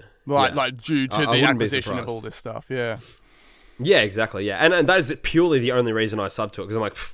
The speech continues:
Speaker 2: Disney movies, my son can watch,
Speaker 1: Mm,
Speaker 2: um,
Speaker 1: mm.
Speaker 2: slash I can watch all the M C U movies,
Speaker 1: Mm,
Speaker 2: uh, or
Speaker 1: mm.
Speaker 2: most of them anyway."
Speaker 1: Yeah.
Speaker 2: Um, s-, so that was, that was a big part of it. Um, so a bit, it's a d-, I think it's a bit double-edged sword for Stan, because I think that,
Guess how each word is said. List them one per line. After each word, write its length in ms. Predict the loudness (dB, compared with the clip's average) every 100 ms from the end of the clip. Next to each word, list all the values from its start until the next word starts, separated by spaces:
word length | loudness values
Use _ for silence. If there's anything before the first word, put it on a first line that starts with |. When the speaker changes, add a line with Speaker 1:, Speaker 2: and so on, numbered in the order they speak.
| -6
Speaker 2:
Disney 300 | -4 0 2
movies, 420 | 4 2 0 0
my 80 | -4
son 240 | -2 -4
can 140 | -2 -2
watch, 400 | -2 -2 -6 -6
Speaker 1:
Mm, 340 | -2 -2 -2
Speaker 2:
um, 680 | 0 0 0 0 -4 -8 -12
Speaker 1:
mm. 60 | -6
Speaker 2:
slash 500 | -4 0 0 0 -2
I 100 | -2
can 100 | -2
watch 160 | -2 -2
all 180 | 0 2
the 120 | 2
M 120 | -2
C 160 | -2 -4
U 180 | -4 -4
movies, 340 | -8 -10 -8
Speaker 1:
Mm, 360 | -6 -6 -6 -8
Speaker 2:
uh, 160 | -6 -2
or 140 | -2
Speaker 1:
mm. 20 |
Speaker 2:
most 280 | -2 -4 -8
of 60 | -14
them 80 |
anyway." 260 | -16 -16 -16 -10
Speaker 1:
Yeah. 540 | -6 -4 0 2 2 0
Speaker 2:
Um, 420 | -4 -8 -10 -14 -16
s-, 220 | -12 -12 -12
so 600 | -6 -2 0 2 0 0
that 220 | -2 -2
was, 240 | -2 -6 -4
that 100 | -4
was 120 | -2
a 20 |
big 180 | -4 -4
part 220 | -2 -2
of 80 | -2
it. 200 | -6 -8 -20 -20 -8
Um, 320 | -4 -4 -2
so 100 | 2
a 40 | 4
bit, 100 | 4
it's 80 | 2
a 40 |
d-, 80 | 0 0
I 60 |
think 120 | 0 0
it's 120 | 0
a 20 |
bit 140 | 0
double-edged 320 | 0 0 -2 -2
sword 320 | -2 -2 -4
for 80 | -6
Stan, 320 | -4 -4 -4
because 240 | -8 -4
I 80 | -4
think 340 | -2 -2 -2 -2
that, 360 | -2 -2 -4